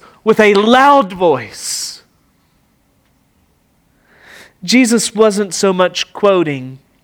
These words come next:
the poetry of the past as this poetry of the past was quoting the yet unspoken words of our Lord. It isn't that Jesus took David's words into His mouth so much as David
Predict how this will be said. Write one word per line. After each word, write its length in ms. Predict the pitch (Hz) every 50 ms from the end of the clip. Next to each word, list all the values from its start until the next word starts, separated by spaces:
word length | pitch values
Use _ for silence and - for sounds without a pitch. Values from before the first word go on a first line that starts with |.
| _ _ _ _ _ _ _ _ _ _ _ _ _ _ _ _ _ _ _ - - _ _ _ _ _ _ _ _ _ -
the 100 | 175 170
poetry 600 | 175 - 202 208 202 202 196 - - 196 185 180
of 100 | 160 139
the 80 | 147
past 840 | - - - 180 185 175 160 143 135 123 113 - - - - - - _ _ _ _ _ _ _ _ _ _ _ _ _ _ _ _ _ _ -
as 160 | 170 170 156
this 220 | 180 190 - -
poetry 560 | - - - - 208 208 202 202 - 196 180
of 60 | 165 156
the 60 | 156
past 760 | 151 - 185 190 185 180 165 151 139 131 - - - - - _ _ - _ _
was 200 | - 160 160 -
quoting 440 | - - - 208 208 196 185 185 175
the 80 | 165 165
yet 240 | 160 175 175 175
unspoken 640 | 170 165 160 147 - - 180 175 170 - 170 147 139
words 340 | 147 156 151 151 147 - 143
of 80 | 135
our 100 | 135 131
Lord. 240 | 131 147 165 160 156
It 140 | 160 160 185
isn't 320 | 233 233 214 220 196 - - - - - _
that 300 | - 185 185 165 - - - - - _ -
Jesus 480 | 165 156 190 226 226 180 190 180 160 -
took 340 | - - 190 180 151 156 151
David's 460 | 160 190 196 208 170 180 160 139 143
words 380 | 151 165 175 175 170 156 139
into 240 | 156 151 143 - 147
His 340 | 135 - 190 202 196 175 151
mouth 380 | 165 160 151 147 139 139 - - - -
so 220 | - - - -
much 240 | 180 175 175 165 -
as 160 | 175 156 139
David 520 | 131 139 185 190 190 190 151 156 147 147